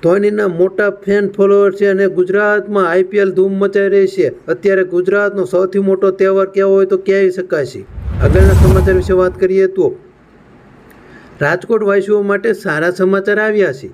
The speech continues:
મે મહિનાથી રાજકોટને નવી સો સી એન જી બસો મળશે,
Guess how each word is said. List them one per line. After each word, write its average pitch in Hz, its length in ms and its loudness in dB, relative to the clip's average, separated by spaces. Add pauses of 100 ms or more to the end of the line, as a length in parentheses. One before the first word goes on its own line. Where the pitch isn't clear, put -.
(460)
મે 175 220 2
મહિનાથી 202 500 0
રાજકોટને 185 680 -2
નવી 180 360 2
સો 202 340 0
સી 196 240 -2
એન 196 160 0
જી 202 120 2
બસો 196 340 0
મળશે, 214 480 -2